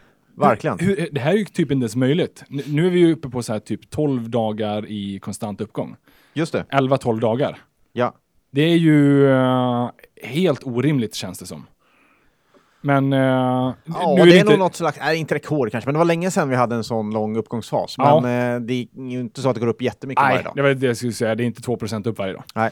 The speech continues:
Speaker 2: Då hade det varit orimligt.
Speaker 1: Men det tyder ju ändå på att marknaden, eh, känner sig rätt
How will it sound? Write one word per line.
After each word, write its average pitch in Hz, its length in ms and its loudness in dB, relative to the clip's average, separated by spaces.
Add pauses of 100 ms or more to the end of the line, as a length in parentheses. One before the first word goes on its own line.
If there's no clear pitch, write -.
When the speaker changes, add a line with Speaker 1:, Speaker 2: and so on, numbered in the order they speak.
Speaker 2:
Då 156 160 2
hade 120 180 2
det 98 40 -4
varit 92 180 -8
orimligt. 87 420 -14
Speaker 1:
Men 131 340 2
det 113 140 -6
tyder 117 240 0
ju 117 60 2
ändå 104 200 -2
på 101 200 0
att 95 240 0
marknaden, 101 760 -4
eh, 87 280 -10
känner 92 240 -8
sig 92 140 -8
rätt 90 140 -8